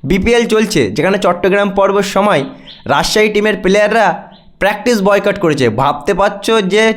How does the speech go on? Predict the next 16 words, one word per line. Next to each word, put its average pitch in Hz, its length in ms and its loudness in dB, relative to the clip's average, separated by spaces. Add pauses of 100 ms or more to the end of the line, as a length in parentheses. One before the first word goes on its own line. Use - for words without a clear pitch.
টুর্নামেন্ট 202 440 2
শেষে 180 300 0
এসে 208 200 0
প্র্যাকটিস 185 480 0
বয়কট 185 360 0
করছে, 202 320 0
এমনকি 185 340 0
তারা 190 180 2
ম্যাচ 170 320 0
খেলবে 180 280 0
না 202 100 2
বলে 202 160 2
হোটেল 156 260 2
থেকে 190 180 0
বেরিয়েও 185 380 2
যাচ্ছিল। 143 400 0